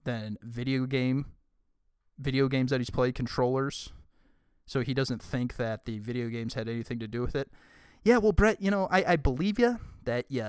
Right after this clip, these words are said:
you probably have thrown more baseballs than you have played video games.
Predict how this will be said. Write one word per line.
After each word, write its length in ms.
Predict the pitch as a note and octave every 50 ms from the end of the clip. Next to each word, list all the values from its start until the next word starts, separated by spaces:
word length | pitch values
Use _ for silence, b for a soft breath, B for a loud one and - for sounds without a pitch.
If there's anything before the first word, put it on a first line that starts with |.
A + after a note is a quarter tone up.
| G#2 G2+ -
you 80 | A2+ A#2
probably 760 | - - E3+ E3+ D3+ C#3+ C3+ C3 B2 B2+ B2 A#2 A#2 A2 - - _ _ _ _ _ _ _
have 240 | - - C#3+ D3
thrown 260 | - D#3 D#3+ D#3 D#3 D#3
more 140 | D#3+ D#3+
baseballs 720 | D3+ D#3 D#3 D3+ - - - E3 E3 E3+ E3+ - - - _ _ _ _ _ _ _ _ _ _ _ _ _ _ _ _ _ _
than 140 | - C#3 B2+
you 100 | B2+ A#2+
have 460 | A2 C3+ C3 B2+ B2 A#2+ A#2 - - - _ _ _ _ _ _ _ _ _
played 260 | - D3+ D3 C3+ B2+
video 300 | B2+ C3 B2+ C#3 C#3 C#3
games. 360 | C#3+ D3 D3 D3 D#3 - -